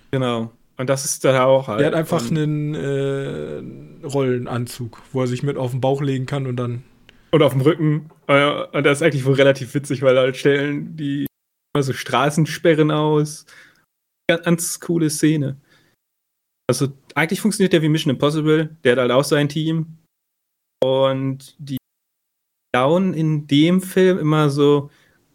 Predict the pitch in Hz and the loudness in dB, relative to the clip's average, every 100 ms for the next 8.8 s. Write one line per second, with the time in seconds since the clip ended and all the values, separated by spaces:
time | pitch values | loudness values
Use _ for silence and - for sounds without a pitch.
0 | _ _ _ _ 156 190 190 - - - | _ _ _ _ 2 2 -2 -8 -8 -4
1 | 120 120 - 151 147 139 143 139 139 139 | -2 -4 -2 0 0 -2 -4 -4 -4 0
2 | 131 147 147 - _ 127 127 123 127 127 | 2 2 -2 -20 _ -2 -2 0 2 2
3 | 127 127 123 123 - 131 131 127 135 143 | 2 2 4 2 0 -2 2 2 2 -2
4 | 123 120 113 123 110 - 131 - - _ | -2 -2 -4 -2 -2 -2 -8 -10 -14 _
5 | _ _ _ _ _ _ _ _ _ - | _ _ _ _ _ _ _ _ _ 2
6 | 156 156 - _ _ _ _ _ _ _ | 2 0 -14 _ _ _ _ _ _ _
7 | _ _ _ _ 135 139 147 143 139 120 | _ _ _ _ -4 -2 2 2 2 0
8 | 123 147 160 156 160 160 - | 2 2 2 2 0 -2 -10